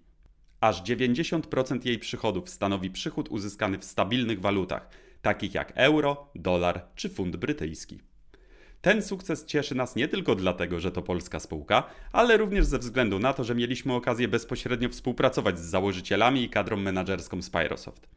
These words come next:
Naszym koleżankom i kolegom ze Spyro życzymy dalszych sukcesów, no i chyba przede wszystkim wejścia na amerykańską giełdę,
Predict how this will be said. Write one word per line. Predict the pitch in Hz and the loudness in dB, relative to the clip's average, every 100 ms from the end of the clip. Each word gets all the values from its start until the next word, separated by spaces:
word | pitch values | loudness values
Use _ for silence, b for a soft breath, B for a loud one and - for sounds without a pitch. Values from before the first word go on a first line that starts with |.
| b b b b | b b b b
Naszym | 101 98 110 | 0 0 -2
koleżankom | 110 107 101 131 120 104 | 2 2 4 2 2 -4
i | 92 | -4
kolegom | 98 110 110 196 | 0 0 0 -4
ze | 87 | -6
Spyro | - 123 123 113 B B B | 2 2 4 0 B B B
życzymy | 92 95 107 92 | -8 -4 -4 2
dalszych | 120 151 170 - | 2 2 -4 -8
sukcesów, | 147 - 143 139 135 - b b b | -10 -2 -2 0 -6 -8 b b b
no | 113 | 0
i | 214 190 | 0 -2
chyba | 147 123 | 0 0
przede | - 104 | 0 -2
wszystkim | 113 - - 110 98 | -4 -6 -6 -4 2
wejścia | 120 120 131 | 2 2 0
na | 123 | 2
amerykańską | 120 120 127 120 120 - 139 | 2 2 2 0 0 -2 2
giełdę, | 165 139 87 | 4 4 2